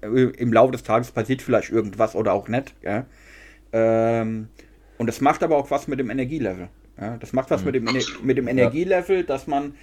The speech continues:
Speaker 1: selbst wenn man dann etwas tun könnte, äh, <coughs> was jetzt vielleicht auch keinem Termindruck unterliegt, dass man selbst dazu, und wenn's dann nur sowas ist wie, okay, ich müsste heute eigentlich den Rasen mähen, ähm,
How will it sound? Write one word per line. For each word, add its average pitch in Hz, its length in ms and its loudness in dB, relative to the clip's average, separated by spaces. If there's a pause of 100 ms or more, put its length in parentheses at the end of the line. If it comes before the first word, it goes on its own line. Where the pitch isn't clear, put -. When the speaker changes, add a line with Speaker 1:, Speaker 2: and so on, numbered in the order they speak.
(320)
Speaker 1:
selbst 139 460 2
wenn 165 140 4
man 196 160 0
dann 170 140 0
etwas 147 320 -4
tun 170 320 -6
könnte, 143 680 4 (760)
äh, 131 280 0 (180)
<coughs> - 340 0
was - 260 4
jetzt 147 300 2 (340)
vielleicht 139 320 4
auch 120 200 2
keinem 139 180 0
Termindruck 143 500 -2
unterliegt, 123 500 -2 (420)
dass - 160 -6
man 131 120 0
selbst 135 320 -2
dazu, 143 380 0
und 131 100 0
wenn's 143 160 -2
dann 160 100 -4
nur 135 100 -2
sowas 131 200 0
ist 139 180 -8
wie, 135 120 -2
okay, 104 200 -2
ich 120 120 -8
müsste 123 280 -6
heute 131 160 -2
eigentlich 110 180 -4
den 107 120 -4
Rasen 107 320 -2
mähen, 101 280 -6 (500)
ähm, 110 800 4